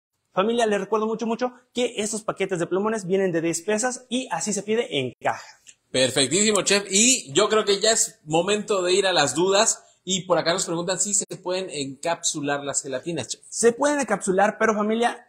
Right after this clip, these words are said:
Speaker 1: eh, las, las transfers tienden siempre a despintarse o a soltarse de color, así que estos, eh, transfer o este encapsulado nos duran muy poquitito. Familia, una vez que ya tenemos nuestras gelatinas, el costo total de elaboración es de ciento cincuenta y nueve pesos con noventa y tres centavos.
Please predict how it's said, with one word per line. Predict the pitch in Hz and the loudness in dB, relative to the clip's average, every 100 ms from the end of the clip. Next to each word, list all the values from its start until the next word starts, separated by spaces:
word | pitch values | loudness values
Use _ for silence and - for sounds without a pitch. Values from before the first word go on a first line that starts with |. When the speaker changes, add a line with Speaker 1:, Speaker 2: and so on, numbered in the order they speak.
| _ _ | _ _
Speaker 1:
eh, | - 190 190 - | 2 2 2 -2
las, | 196 - - | -4 -6 -4
las | 180 175 175 170 | -2 2 0 0
transfers | 240 254 262 233 | -2 -2 -2 -2
tienden | 262 254 247 | -2 0 0
siempre | 247 240 240 233 | -2 -2 -2 0
a | 180 214 | 0 0
despintarse | 165 160 165 160 208 226 240 | -2 -4 -2 0 0 0 0
o | 208 | 2
a | 185 | 2
soltarse | 196 190 208 196 214 | 0 0 0 0 -2
de | 208 | -2
color, | 214 233 - | 0 0 0
así | 165 202 196 | -6 -6 -2
que | 240 247 _ _ | -4 -4 _ _
estos, | - 190 202 220 202 185 | -4 -2 -2 -2 0 0
eh, | 165 | 2
transfer | 190 208 208 202 | 0 -2 0 2
o | 180 | 2
este | 202 196 | 2 -2
encapsulado | 151 139 185 208 | -2 0 0 2
nos | 208 170 151 | 2 0 2
duran | 185 180 | 0 0
muy | 170 165 | -2 -2
poquitito. | 165 - 120 127 - _ _ _ | -6 -10 -12 -12 -12 _ _ _
Familia, | 233 277 294 - | 0 2 0 0
una | 233 254 | -2 0
vez | 233 220 | 0 2
que | |
ya | 208 | 0
tenemos | 208 202 202 | 2 0 0
nuestras | 190 180 | 0 -2
gelatinas, | 185 175 196 220 233 - | -2 -2 0 -2 -2 -4
el | 220 214 | -4 -2
costo | 294 285 320 | -4 -2 -2
total | 202 - 208 | -2 2 2
de | 208 | 4
elaboración | 165 123 123 113 202 285 - _ | 2 0 -2 0 0 0 -6 _
es | - 220 233 | 2 4 4
de | 262 - | -2 -6
ciento | - 240 247 247 | -6 -4 -2 -2
cincuenta | 202 - 156 143 | -4 -2 -4 -2
y | 135 | -2
nueve | 151 147 | -2 -2
pesos | 196 254 233 | -4 -4 -4
con | 190 170 | -2 0
noventa | 156 160 156 | 0 0 -2
y | 147 | -2
tres | 170 165 | 0 0
centavos. | 160 139 127 - - | 0 -4 -4 -4 -10